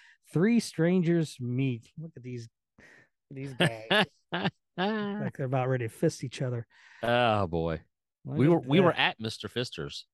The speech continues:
Speaker 2: bar.
Speaker 1: Ah, really?
Speaker 2: Yeah, they were asking where you were.
Speaker 1: Yeah, well, I
Speaker 2: They
Speaker 1: don't
Speaker 2: had
Speaker 1: know.
Speaker 2: your name up on the, they had a
Speaker 1: Uh,
Speaker 2: s-, they had a, they had
Speaker 1: <laughs>
Speaker 2: some s-, they had
Speaker 1: well,
Speaker 2: some stool with your
Speaker 1: I,
Speaker 2: name reserved
Speaker 1: I don't,
Speaker 2: on it.
Speaker 1: I don't like the,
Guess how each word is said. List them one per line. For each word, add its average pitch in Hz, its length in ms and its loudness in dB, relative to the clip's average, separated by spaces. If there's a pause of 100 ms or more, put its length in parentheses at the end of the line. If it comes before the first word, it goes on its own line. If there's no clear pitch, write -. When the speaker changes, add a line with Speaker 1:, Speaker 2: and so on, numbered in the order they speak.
Speaker 2:
bar. 101 160 2
Speaker 1:
Ah, 196 420 4 (1080)
really? 196 320 -2 (680)
Speaker 2:
Yeah, 151 200 4
they 139 120 6
were 135 80 4
asking 131 360 2
where 104 100 0
you 113 160 0
were. 71 240 -6 (640)
Speaker 1:
Yeah, 226 380 -2
well, 131 440 -4 (160)
I 113 80 -12
Speaker 2:
They 113 80 2
Speaker 1:
don't 117 60 4
Speaker 2:
had 127 100 2
Speaker 1:
know. 135 40 -2
Speaker 2:
your 117 80 0
name 113 260 0
up 92 160 -2
on 85 160 -4
the, 78 100 -4
they 107 80 -4
had 110 60 0
a 104 80 4
Speaker 1:
Uh, - 20 2
Speaker 2:
s-, 117 240 -2 (140)
they 123 80 2
had 123 80 4
a, 107 80 2
they 143 180 0
had 120 140 2
Speaker 1:
<laughs> - 0 -
Speaker 2:
some 190 80 4
s-, - 240 -6 (320)
they 156 60 6
had 170 40 8
Speaker 1:
well, 185 100 10
Speaker 2:
some 147 200 4
stool 160 280 4
with 131 140 4
your 117 140 4
Speaker 1:
I, 226 140 8
Speaker 2:
name 120 60 -2
reserved 92 260 -2
Speaker 1:
I 190 100 6
don't, 240 80 6
Speaker 2:
on - 80 0
it. - 20 4
Speaker 1:
I 208 60 6
don't 220 240 6
like 226 160 4
the, 185 60 -4